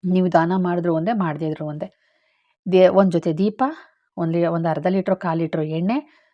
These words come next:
ಆ, ಬತ್ತಿ ಇಷ್ಟನ್ನು ತಗೊಂಡೋಗಿ, ಆ, ನಿಮ್ಗೆ ಇಷ್ಟ ಬಂದವರು ಕೊಡಿ, ಕೊಟ್ಟು ಬನ್ನಿ. ಖಂಡಿತವಾಗ್ಲೂ ನಮ್ಗೆ ಅಪಘಾತಗಳು, ಅವಘಡಗಳು ಏನು ಸಂಭವಿಸುತ್ತೋ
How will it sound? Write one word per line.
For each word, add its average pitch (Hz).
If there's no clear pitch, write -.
ಆ, 170
ಬತ್ತಿ 196
ಇಷ್ಟನ್ನು 247
ತಗೊಂಡೋಗಿ, 175
ಆ, 175
ನಿಮ್ಗೆ 175
ಇಷ್ಟ -
ಬಂದವರು 285
ಕೊಡಿ, 151
ಕೊಟ್ಟು 226
ಬನ್ನಿ. 160
ಖಂಡಿತವಾಗ್ಲೂ 202
ನಮ್ಗೆ 175
ಅಪಘಾತಗಳು, 196
ಅವಘಡಗಳು 180
ಏನು 175
ಸಂಭವಿಸುತ್ತೋ 170